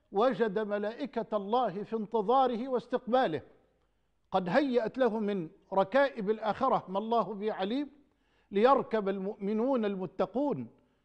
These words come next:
يوم نحشر المتقين إلى الرحمن وفدا، ليركب المؤمنون المتقون المستقيمون على طاعة الله ومنهجه، ثم تبشرهم الملائكة بهذه البشرى:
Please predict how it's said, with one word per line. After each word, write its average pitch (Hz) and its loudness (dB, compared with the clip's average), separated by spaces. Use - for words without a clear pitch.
يوم 208 2
نحشر 233 0
المتقين 214 -2
إلى 214 -2
الرحمن 220 -4
وفدا، 185 0
ليركب 208 2
المؤمنون 202 -2
المتقون 196 -2
المستقيمون 202 -2
على 196 2
طاعة 196 2
الله 220 0
ومنهجه، 220 0
ثم 294 4
تبشرهم 254 2
الملائكة 240 0
بهذه 196 0
البشرى: 170 -4